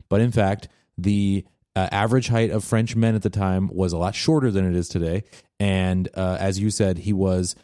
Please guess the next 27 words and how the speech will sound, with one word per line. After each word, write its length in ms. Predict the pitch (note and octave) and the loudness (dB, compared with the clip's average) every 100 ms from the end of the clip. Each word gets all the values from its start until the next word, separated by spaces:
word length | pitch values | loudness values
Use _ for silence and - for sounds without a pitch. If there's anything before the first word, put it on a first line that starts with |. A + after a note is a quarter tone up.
| _ _ | _ _
uh, 300 | F#2 F2+ F2 F2 | -2 0 -2 -4
roughly 540 | - A#2 B2 D3 C#3 B2 | -2 0 2 2 0 2
either 300 | A#2 A2 G2+ | 2 2 2
average 300 | G#2+ G#2+ G2 | 0 2 2
or 80 | |
above 240 | G2 F#2 F#2 | 2 2 0
average, 240 | F#2 F2 | 0 -2
depending 240 | - F#2 F2+ | -2 -2 0
on 100 | F2 | 0
which 240 | F2 F2 | 0 -2
one 160 | F2+ F2 | -2 -2
of 100 | E2 | -2
those 240 | F2 D#2+ - - | -2 -4 -6 -8
heights 380 | E2+ E2 - - | -4 -4 -6 -10
you 280 | F2 E2 D#2 | -6 -4 -4
prefer. 440 | - D#2+ F2+ C#3 - _ _ _ _ _ | -6 -6 -4 -4 -6 _ _ _ _ _
Um, 480 | - F#2 F2 F2 F2 F2+ | -2 0 0 -2 -4 -4
but 180 | F#2+ | -2
basically, 460 | - C3 - A#2+ A#2 | 0 -2 -2 -2 0
most, 340 | G#2 A2 G#2+ - - | 2 2 0 -8 -8
most 240 | A2 A#2+ - | 0 0 2
people 200 | B2 A#2 | 2 2
agree 260 | G2 F#2+ | 2 2
that 100 | F#2 | 2
he 120 | F2+ | 0
was 200 | F#2 F2+ | 0 0
either 420 | F2+ E2+ E2+ E2 | 0 -2 -2 -4